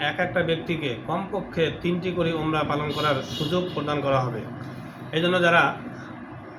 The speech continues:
আঠাশ জুলাই দুই হাজার পঁচিশ আমার শোয়েবুর রহমান হজ কাফেলার সঙ্গে যুক্ত হতে চান, তারা অতি দ্রুত যোগাযোগ করুন হাফেজ মাওলানা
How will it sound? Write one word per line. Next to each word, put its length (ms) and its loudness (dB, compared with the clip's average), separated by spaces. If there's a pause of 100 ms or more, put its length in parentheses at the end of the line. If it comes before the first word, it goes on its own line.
(120)
আঠাশ 320 6 (160)
জুলাই 340 6 (140)
দুই 160 -2
হাজার 240 2
পঁচিশ 360 0 (880)
আমার 280 4
শোয়েবুর 360 2
রহমান 260 2
হজ 180 -2
কাফেলার 380 0
সঙ্গে 240 0 (440)
যুক্ত 240 -4
হতে 240 4
চান, 200 4 (720)
তারা 220 6 (220)
অতি 220 0
দ্রুত 320 0 (120)
যোগাযোগ 360 6
করুন 260 6 (1400)
হাফেজ 360 4
মাওলানা 420 6